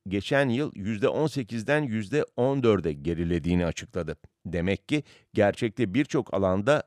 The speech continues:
ilerleyeceğimize geriye gidiyoruz. Bu durum aydınlanmış demokratik toplum şeklindeki öz farkındalığımıza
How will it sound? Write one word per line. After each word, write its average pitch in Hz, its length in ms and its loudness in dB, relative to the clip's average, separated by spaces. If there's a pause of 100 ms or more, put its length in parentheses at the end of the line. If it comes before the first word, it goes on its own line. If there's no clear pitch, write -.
(140)
ilerleyeceğimize 92 1080 0 (240)
geriye 87 360 2
gidiyoruz. 73 600 -10 (520)
Bu 95 180 -2
durum 123 300 0 (300)
aydınlanmış 113 800 2
demokratik 104 640 2
toplum 87 420 -2
şeklindeki 92 760 -4 (180)
öz 131 320 4
farkındalığımıza 85 1200 0